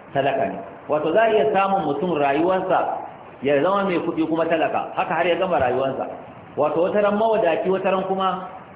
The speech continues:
wata ran kuma bai da shi, saboda kyauta yake yi kenan. Shi yasa ne yace, "La tunkiri adalal karimi min al-ghina, fasailu harbun lil makanil ali."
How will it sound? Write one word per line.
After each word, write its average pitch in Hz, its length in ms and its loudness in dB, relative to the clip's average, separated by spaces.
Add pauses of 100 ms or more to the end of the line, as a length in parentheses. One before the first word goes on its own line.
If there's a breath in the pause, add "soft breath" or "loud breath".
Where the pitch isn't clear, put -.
(160)
wata 160 200 0
ran 185 160 0
kuma 185 140 2
bai 180 220 4
da - 140 0
shi, - 180 -6 (160)
saboda 202 280 2
kyauta 185 360 0
yake 233 180 -2
yi 165 120 0
kenan. 98 280 -6 (320)
Shi 180 60 -2
yasa 202 220 0
ne 196 100 0
yace, 185 180 0
"La 185 220 4
tunkiri 170 500 -2 (520)
adalal 185 480 0
karimi 170 360 0
min 156 140 0
al-ghina, 147 600 -2 (340)
fasailu 170 600 2
harbun 180 380 0
lil 170 160 0
makanil 143 460 -2
ali." 101 220 -6